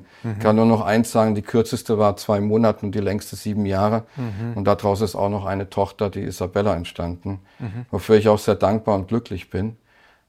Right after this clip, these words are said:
Speaker 2: Und das hat auch Gott interessanterweise zugelassen. Bei den anderen Beziehungen, trotz mancher Schwangerschaft, aber die war nicht fruchtbar.
Speaker 1: Mhm, mhm. Und, äh, wie viele Beziehungen waren das dann pro, pro Woche, pro Monat?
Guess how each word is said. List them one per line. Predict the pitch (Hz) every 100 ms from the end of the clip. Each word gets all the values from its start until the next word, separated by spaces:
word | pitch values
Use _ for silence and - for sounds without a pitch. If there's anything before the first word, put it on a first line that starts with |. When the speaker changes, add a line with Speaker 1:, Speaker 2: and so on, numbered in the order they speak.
| -
Speaker 2:
Und | 98
das | 107 -
hat | 123
auch | 117 -
Gott | 123 120
interessanterweise | 117 117 117 110 113 107 104 104
zugelassen. | - 135 120 95 92 - 95
Bei | 98
den | 101
anderen | 101 107 113
Beziehungen, | 110 - - 113 117 113 113 - _ _ _ _
trotz | - 113 - -
mancher | 120 117 120
Schwangerschaft, | - 107 113 123 - 117 -
aber | 110 104
die | 104 _ _ _
war | 101 98
nicht | 101 101 -
fruchtbar. | - - - - - 92 - -
Speaker 1:
Mhm, | 113 110 127 -
mhm. | 107 117 - _ _ _ _ _ _ - - - - _ -
Und, | 123 120 117 143
äh, | 131 123 139 107
wie | 143
viele | 135 151 139
Beziehungen | 131 117 - 143 139 127
waren | 113 123 160
das | -
dann | 151 143
pro, | 131 143 139
pro | - - 123
Woche, | 143 151
pro | - -
Monat? | 131 135 156 160 156